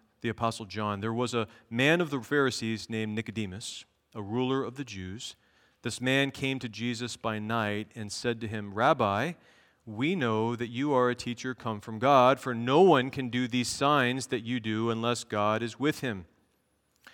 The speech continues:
Jesus answered and said to him, 'Most assuredly, I say to you, unless one is born again,'" literally born from above, "'he cannot see the kingdom of God.' Nicodemus said to him, 'How can a man be born when he is old?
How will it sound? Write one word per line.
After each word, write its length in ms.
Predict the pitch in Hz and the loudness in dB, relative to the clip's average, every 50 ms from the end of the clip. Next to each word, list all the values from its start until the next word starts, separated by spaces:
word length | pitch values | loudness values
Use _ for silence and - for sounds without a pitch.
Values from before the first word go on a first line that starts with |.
| - _ _ _ _ - | -20 _ _ _ _ -8
Jesus 340 | - 117 104 117 123 - | -6 -6 -6 -6 -6 -4
answered 380 | 127 120 120 120 113 - 120 113 | -2 -2 -2 -2 -4 -4 -4 -4
and 100 | 110 104 | -6 -6
said 240 | - - 120 117 113 | -4 -4 -4 -2 -2
to 80 | 110 | -4
him, 400 | 98 107 107 104 101 101 104 104 - _ _ _ _ _ _ _ _ _ | -4 -4 -4 -6 -6 -8 -10 -12 -14 _ _ _ _ _ _ _ _ _
'Most 320 | 110 107 110 123 117 - | -6 -4 -4 -4 -4 -6
assuredly, 580 | - 135 - - 170 165 165 160 139 127 127 127 | -8 -6 -4 0 2 4 4 4 4 4 4 4
I 120 | 120 120 | 4 2
say 260 | 117 - - 131 139 135 | 0 0 0 0 0 0
to 80 | 120 | 0
you, 160 | 113 113 110 | -2 -2 -2
unless 420 | 107 107 107 117 127 139 - - - | -2 -2 0 0 0 0 0 -4 -8
one 240 | 123 123 127 123 120 | -6 -4 -4 -4 -4
is 120 | 107 95 | -6 -10
born 500 | 98 _ - 117 127 139 143 151 147 143 - | -10 _ -8 -6 -4 -2 -4 -4 -6 -8 -10
again,'" 580 | 135 107 101 117 120 113 104 98 95 95 98 101 | -12 -8 -4 -2 -2 0 -2 -2 -6 -8 -6 -4
literally 380 | 123 127 135 131 127 127 123 | -4 -2 -2 -2 -2 -2 -2
born 500 | 110 98 98 101 - 113 120 131 143 151 | -4 -8 -12 -10 -8 -6 -6 -4 -6 -8
from 220 | 147 - 131 117 113 | -10 -10 -8 -6 -6
above, 560 | 107 98 113 110 101 92 101 120 - - - _ _ _ _ _ _ _ _ _ _ _ _ _ _ _ _ | -4 -2 0 0 0 -2 -4 -8 -12 -18 -20 _ _ _ _ _ _ _ _ _ _ _ _ _ _ _ _
"'he 160 | - - 151 | -4 -2 -2
cannot 440 | - - - 180 185 170 151 147 135 | -2 -2 -2 0 2 2 2 0 0
see 300 | - - - 156 156 143 | -4 -6 -4 -4 -2 -2
the 80 | 120 120 | -4 -6
kingdom 340 | - - 139 127 117 113 | -6 -8 -8 -6 -6 -6
of 120 | 110 98 98 | -6 -4 -2
God.' 300 | 117 107 101 90 90 - _ _ _ _ _ _ _ _ _ _ _ _ _ _ _ _ _ _ - | -2 -2 -2 -4 -6 -12 _ _ _ _ _ _ _ _ _ _ _ _ _ _ _ _ _ _ -4
Nicodemus 480 | 139 117 135 127 151 160 170 170 160 | -2 0 2 2 4 4 4 2 0
said 220 | - - 156 147 131 | 0 0 0 0 0
to 80 | 139 | 0
him, 200 | 120 135 131 123 | -2 -2 -2 -2
'How 180 | 101 123 175 202 | -2 -4 -4 -4
can 160 | - 214 170 | -4 -4 -4
a 20 | |
man 300 | 127 113 117 120 120 117 | -2 0 0 0 0 0
be 80 | 107 110 | -2 -4
born 340 | 95 98 104 107 113 113 110 | -6 -4 -4 -2 -2 -2 -4
when 120 | 107 95 | -6 -6
he 60 | 104 | -6
is 140 | 104 98 92 | -6 -6 -8
old? 460 | 120 113 110 101 107 135 175 - - | -10 -10 -6 -4 -4 -4 -6 -8 -12